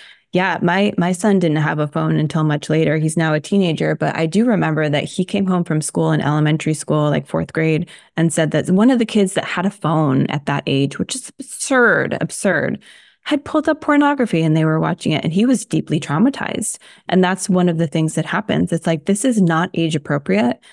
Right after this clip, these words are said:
and it's traumatizing our kids. So, like, you know, trauma-based mind control is part of this. It's like, this is,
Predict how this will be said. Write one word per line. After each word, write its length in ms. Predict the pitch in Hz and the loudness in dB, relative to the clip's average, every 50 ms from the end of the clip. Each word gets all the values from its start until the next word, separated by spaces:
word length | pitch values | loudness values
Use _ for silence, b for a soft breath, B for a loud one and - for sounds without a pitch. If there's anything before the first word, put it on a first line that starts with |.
| B B B _ | B B B _
and 240 | - 180 196 214 226 | -2 2 4 4 4
it's 180 | 202 190 - - | 4 2 0 -4
traumatizing 580 | - 175 165 165 156 156 160 147 143 147 151 143 | -4 -2 0 0 0 0 0 0 2 2 2 0
our 100 | 139 139 | 0 0
kids. 420 | 143 - 127 - - - - - b b b b b b b b b b - | -2 -2 -2 -2 -4 -6 -10 -16 b b b b b b b b b b -6
So, 200 | - - 180 165 | -2 0 2 2
like, 260 | 156 160 160 147 - 202 | 4 2 2 0 0 2
you 60 | 202 | 2
know, 120 | 185 165 | 2 2
trauma-based 760 | 151 - - 175 180 196 214 220 185 180 170 156 151 147 - | 0 0 -2 0 2 2 2 2 2 2 0 0 -2 -4 -2
mind 240 | 156 139 147 160 160 | -2 0 0 -2 -2
control 400 | - 196 190 - 214 214 220 214 - | -2 -2 -2 0 0 0 0 0 0
is 200 | - 165 160 160 | 0 -2 -2 -4
part 260 | - - - 165 151 | -6 -4 -4 -2 -2
of 140 | 160 156 147 | -2 -4 -2
this. 240 | - 131 139 - - | -4 -4 -4 -4 -4
It's 180 | - 147 - | -4 -4 -2
like, 160 | - 151 139 143 | -2 -2 -2 -2
this 220 | - 175 - - | -2 -2 0 -2
is, 140 | 196 175 175 | -2 -2 -2